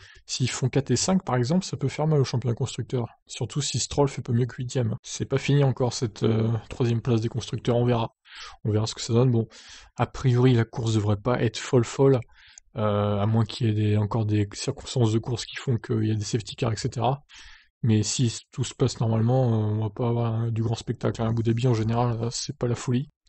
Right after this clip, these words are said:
Mais bon, ça peut être, euh, ça peut être un bon Grand Prix quand même, on verra bien. Bon, sur ce, en top cinq, je mets Verstappen, bah, je mets le top cinq actuel en fait. <laughs> Comme ça au moins c'est réglé. Et peut-être, peut-être quelques, euh, quelques points pour Renault aussi, enfin j'espère du moins,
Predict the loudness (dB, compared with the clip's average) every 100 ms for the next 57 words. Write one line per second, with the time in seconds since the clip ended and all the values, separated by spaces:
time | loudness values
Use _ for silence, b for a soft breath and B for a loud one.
0 | 2 4 6 4 2 -2 0 0 2 2
1 | 2 0 -4 -2 0 2 2 0 -2 -4
2 | -4 -4 0 2 4 2 -2 -6 B B
3 | B B B B B _ 2 4 4 -2
4 | -6 0 4 6 4 -6 -8 -4 -2 -2
5 | 0 2 4 4 4 4 0 -4 b b
6 | -2 -2 2 0 0 0 6 6 6 6
7 | 6 6 4 -2 -4 -2 -2 2 0 0
8 | -4 -6 -10 b b b -6 -2 0 -2
9 | -4 0 2 4 4 2 0 0 0 0
10 | -4 _ -6 0 0 0 -2 -6 -20 _
11 | -4 0 0 2 0 2 2 4 4 2
12 | 2 0 0 0 -2 0 2 2 2 -2
13 | -12 -8 -6 -4 -4 -4 -2 -2 -4